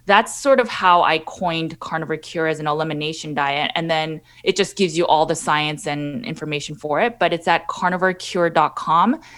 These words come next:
And the ebook is ready for pre-sale on Amazon right now. And the paperback can be bought at Carnivore Cure. And on December second, it'll v-,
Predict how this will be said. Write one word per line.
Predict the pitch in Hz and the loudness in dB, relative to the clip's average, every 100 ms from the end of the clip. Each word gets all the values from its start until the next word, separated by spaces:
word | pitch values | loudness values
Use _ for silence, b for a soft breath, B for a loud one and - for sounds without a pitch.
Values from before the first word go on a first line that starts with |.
| B B | B B
And | 185 180 | 0 2
the | 185 180 | 0 0
ebook | 202 208 214 214 | 0 2 2 2
is | 190 175 160 | 0 0 -2
ready | 147 170 175 | -2 0 0
for | 180 180 | -2 -4
pre-sale | - 185 170 170 | -4 -6 2 4
on | 165 156 151 | 6 4 0
Amazon | 156 165 160 156 | -2 -2 -2 0
right | 151 120 | 0 -2
now. | 147 156 175 | 0 2 2
And | 156 160 | 0 -2
the | 160 151 _ | -4 -6 _
paperback | - 175 175 160 151 | -10 -6 -2 -2 -2
can | - | -4
be | 156 | -8
bought | 156 143 135 - | -4 -2 0 -2
at | 131 | -6
Carnivore | - 156 147 143 | -6 -8 -8 -10
Cure. | 135 - 151 208 b b b b - | -12 -10 -6 -8 b b b b -4
And | 180 170 170 | -2 -2 -2
on | - 180 | 0 0
December | 185 220 185 190 | 0 -2 0 -2
second, | - 165 160 143 | 2 0 0 -2
it'll | 165 160 | 0 0
v-, | 143 | -2